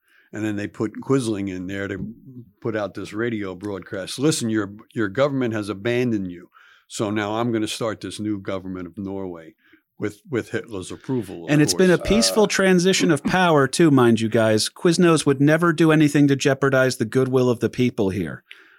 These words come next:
Speaker 2: Okay? And unfortunately, uh, when people can see right through that, Norwegian people weren't buying that for a heartbeat. They were already kinda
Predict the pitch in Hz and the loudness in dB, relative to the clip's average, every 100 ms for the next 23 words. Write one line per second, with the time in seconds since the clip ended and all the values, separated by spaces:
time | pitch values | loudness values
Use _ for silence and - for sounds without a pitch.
0 | - 107 - 123 147 - - - _ 120 | -10 -6 -2 -2 -2 -10 -20 -20 _ 2
1 | 117 110 - 262 - 110 95 92 98 143 | 4 2 2 0 2 -2 0 -2 -2 -4
2 | - 104 104 101 104 - 117 107 135 127 | -4 -2 0 0 -4 -6 -2 0 0 -4
3 | 110 107 - 123 110 95 - 156 95 80 | -6 -4 -2 0 0 0 -2 -2 -2 -4
4 | 90 101 92 98 95 95 95 90 87 90 | -6 -4 -2 -2 -4 -4 -4 -4 -4 -2
5 | 95 87 82 85 - 82 107 95 - 120 | -2 -2 -2 -4 -6 -2 -2 -2 -4 0
6 | 104 95 90 98 90 78 80 | 2 0 0 -2 -2 -4 -6